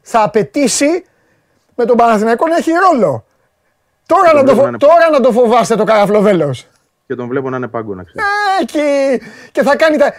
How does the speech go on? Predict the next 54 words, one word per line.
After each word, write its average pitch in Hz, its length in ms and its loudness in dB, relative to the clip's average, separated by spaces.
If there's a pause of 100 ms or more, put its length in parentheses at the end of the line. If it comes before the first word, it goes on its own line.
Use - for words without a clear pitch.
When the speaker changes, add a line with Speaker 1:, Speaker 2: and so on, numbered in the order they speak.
Speaker 1:
θα 262 120 -2
κάνει 294 160 2
τα 285 80 2
ζεσταματάκια 220 600 0
του 254 80 -4
εκεί, 254 120 -4
τα 269 100 0
κοροϊδάκια, 233 520 2
και 285 120 -4
θα 226 80 0
την 247 100 0
πετάει 285 200 2
την 262 100 -4
μπάλα 294 140 2
στην 262 120 -2
εξέδρα, 262 300 0
να 208 60 2
Speaker 2:
Ε, - 20 0
Speaker 1:
ξέρεις. 156 320 -4
Speaker 2:
ε, - 560 -14
εκτός - 420 0
εάν 160 260 2
μια 185 220 -4
πινελιά 156 400 -6
και 143 80 -8
θα 147 60 -10
Speaker 1:
Θα 226 60 2
Speaker 2:
τα 220 60 2
Speaker 1:
του 214 80 0
Speaker 2:
πούμε - 120 -2
τα 302 60 2
Speaker 1:
φταίει 311 120 2
και 311 60 -2
Speaker 2:
αγωνιστικά 285 260 4
Speaker 1:
ο, 233 40 -4
και 247 80 -4
ο, 269 40 2
Speaker 2:
παραπάνω. 262 260 4
Speaker 1:
και 220 100 -4
ο 254 40 2
Αητός, 247 280 0
Speaker 2:
Ναι. 151 80 -2
Speaker 1:
θα 196 100 -4
του 165 60 -6
φταίει 202 240 -6
και 254 120 -4
ο - 100 0
Αητός, 320 340 -2
θα 254 120 -4
πετάει, 269 280 0
όλα 269 160 0
θα 220 80 -4
του 175 80 -8
φταίνε. 135 360 -8